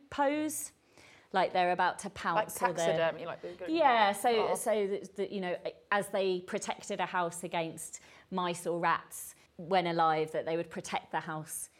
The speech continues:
Speaker 1: against demons or witches in
Speaker 2: Were these
Speaker 1: death.
Speaker 2: cats killed for this, or were they cats that were dying?
Speaker 1: I hope they were
Speaker 2: Yeah,
Speaker 1: already
Speaker 2: okay.
Speaker 1: dead. <laughs> I hope so.
Speaker 2: I suspect, bear in mind, we've just burnt
Speaker 1: I
Speaker 2: a
Speaker 1: think
Speaker 2: lot of
Speaker 1: they,
Speaker 2: animals
Speaker 1: I think
Speaker 2: that they
Speaker 1: they
Speaker 2: might not
Speaker 1: probably
Speaker 2: have
Speaker 1: would be. Along similar lines, there have been several discoveries in Cambridgeshire of horse bones.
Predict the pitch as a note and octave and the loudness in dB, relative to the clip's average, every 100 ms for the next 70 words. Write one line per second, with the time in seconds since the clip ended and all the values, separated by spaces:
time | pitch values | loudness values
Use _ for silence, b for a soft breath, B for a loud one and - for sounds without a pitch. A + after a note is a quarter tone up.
0 | b - E3 D#3 D3+ - - - F3+ G3 | b -8 -2 -2 -4 -8 -10 -12 -8 -2
1 | F3 D#3+ D#3+ D#3+ D#3 D3+ - - D#3+ D3 | -2 -2 -6 -6 -6 -6 -8 -10 -8 -8
2 | - - b F#3 D#3+ D#3+ D3+ F3+ F#3 - | -12 -14 b -4 -2 -4 -4 -8 -10 -10
3 | - _ _ _ _ _ - G3 E3 - | -16 _ _ _ _ _ 2 2 2 -6
4 | - F3 D#3+ - - F3 E3+ E3+ F#3 - | -10 -6 -4 -4 -4 0 0 0 -4 -6
5 | F3 E3+ E3+ D#3+ E3 E3 - E4+ - - | -8 -8 -2 0 -2 -4 -10 -12 -10 -10
6 | - B3 - F#3+ F3+ F3+ F3 F3 F#3 F3 | -10 -14 -12 -10 -8 -6 -6 -8 -8 -8
7 | - G3 A#4+ F#4+ F4+ - - B4+ C#4 C4 | -8 -6 -2 0 0 -2 -4 2 4 4
8 | - C4 B3 - - - D#4+ D4+ C4+ - | 4 2 2 -4 -10 0 2 4 0 0
9 | A3+ G#3+ A#3 A#3 - - A3 G#3+ G#3 G3+ | -2 0 0 0 2 6 6 6 4 2
10 | G#3 - G3 G3 - A#3 - F3+ E3+ E3+ | -2 2 8 10 10 4 6 8 6 6
11 | E3+ E3+ E4+ E3 E3+ E3 - - G#3 C#3 | 4 4 2 2 2 0 0 -2 -2 -6
12 | C#3+ - A2 - B B B B - B3+ | -6 -8 -12 -14 B B B B 4 8
13 | C#4+ C#4 C#4 F#4+ E4+ D4 C4 A#3+ A#3 A#3+ | 10 10 8 4 4 6 6 4 2 2
14 | A3+ A3+ A#3 A3 G#3+ A3+ A3 G3 - G3+ | 2 0 -2 -2 0 0 -2 -4 -2 -2
15 | F3+ F3 - F#3 E3+ F#3 F3+ - F3+ - | 0 -2 -2 -4 -2 -2 -2 -2 0 0
16 | - C#4 C4 - C#4+ D4+ F4 F#4 - | -2 -4 -4 -2 -2 -2 -4 -8 -10